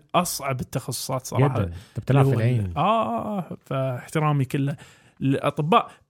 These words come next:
Speaker 1: المهم.
Speaker 2: وده، يعني، يفسر أحد الأعراض اللي
Speaker 1: آه،
Speaker 2: مم.
Speaker 1: أنت بتسبق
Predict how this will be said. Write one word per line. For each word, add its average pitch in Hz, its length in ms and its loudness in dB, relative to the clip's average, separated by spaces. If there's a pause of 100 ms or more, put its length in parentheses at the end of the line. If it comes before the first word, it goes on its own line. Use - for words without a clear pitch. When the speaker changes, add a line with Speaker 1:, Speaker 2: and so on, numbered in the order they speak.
(160)
Speaker 1:
المهم. 214 340 6 (440)
Speaker 2:
وده، 151 200 6 (100)
يعني، 131 720 2
يفسر 139 760 2
أحد 127 280 0
الأعراض 117 840 -2
اللي 98 420 -4
Speaker 1:
آه، 160 480 4
Speaker 2:
مم. 277 800 4
Speaker 1:
أنت 165 160 -2
بتسبق 160 540 -2